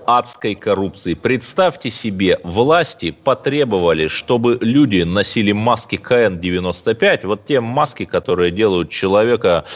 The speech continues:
э, похожего на врача-птицу из чумных средневековых времён. А фирма, которая производит маски, связана с руководством этой страны.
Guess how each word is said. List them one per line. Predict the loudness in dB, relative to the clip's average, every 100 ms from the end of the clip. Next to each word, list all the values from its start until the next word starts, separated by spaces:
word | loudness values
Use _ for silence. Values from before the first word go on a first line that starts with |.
| -4
э, | 0 0
похожего | 0 -4 -2 -4 -2 -2 2 2 0
на | 0 0 0
врача-птицу | 0 0 0 0 -2 -2 -14 -10 -10 -8 -6 -6
из | -6 -6 -6
чумных | -4 -2 -2 -2 -4
средневековых | -2 -2 -2 -2 0 2 2 0 -2
времён. | -2 0 -2 -2 -8 -12 -8
А | -2 -2
фирма, | -2 -2 0 0 -2 -4
которая | -4 -2 0 2 2
производит | 0 -2 -2 -4 -2 -2 -2 -6
маски, | -2 -2 -2 -8 -10 -10 -8
связана | -4 0 2 2 0 -6 -6 -8 -14 -12
с | -8 -2 2 4 2 -2 -20 -10
руководством | -2 0 2 2 4 2 0 -6 -6 -4
этой | -6 -4
страны. | -8 -4 -2 -2 -4